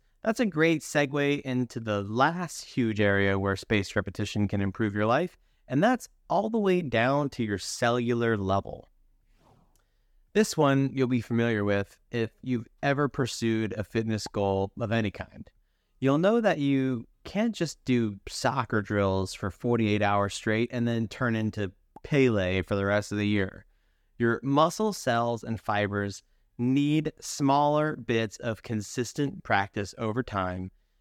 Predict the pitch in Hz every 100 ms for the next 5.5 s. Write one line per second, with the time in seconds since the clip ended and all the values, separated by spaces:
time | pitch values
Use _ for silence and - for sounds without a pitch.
0 | _ _ 170 202 220 214 196 190 185 -
1 | - 160 175 - 175 165 160 180 120 -
2 | _ _ _ _ _ _ 156 170 185 220
3 | 131 131 160 - 143 - 220 208 131 117
4 | 113 113 113 113 110 117 110 95 117 113
5 | 117 101 107 104 101